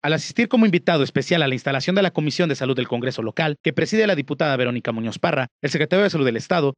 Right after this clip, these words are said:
Lázaro Mazón Alonso, destacó la importancia de apostar a la medicina preventiva con la apertura de los centros de salud, que en el gobierno pasado estaban cerrados, como método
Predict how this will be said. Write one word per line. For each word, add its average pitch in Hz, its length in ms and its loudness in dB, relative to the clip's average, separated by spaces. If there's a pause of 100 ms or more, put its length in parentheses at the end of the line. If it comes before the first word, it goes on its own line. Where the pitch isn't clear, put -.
(120)
Lázaro 190 260 0
Mazón 143 300 -2
Alonso, 120 400 -2 (120)
destacó 170 320 0
la 208 80 2
importancia 160 560 -2
de 120 60 -4
apostar 135 340 -4
a 139 60 0
la 127 100 0
medicina 120 340 -4
preventiva 123 560 -2 (180)
con 151 80 2
la 147 80 2
apertura 156 360 2
de 190 120 4
los 143 100 0
centros 180 260 0
de 156 60 -2
salud, 131 300 -2 (180)
que 139 80 0
en 117 120 -2
el 110 100 -6
gobierno 143 300 0
pasado 135 440 0 (120)
estaban 135 360 -2
cerrados, 135 560 -4 (140)
como 143 220 2
método 113 380 -2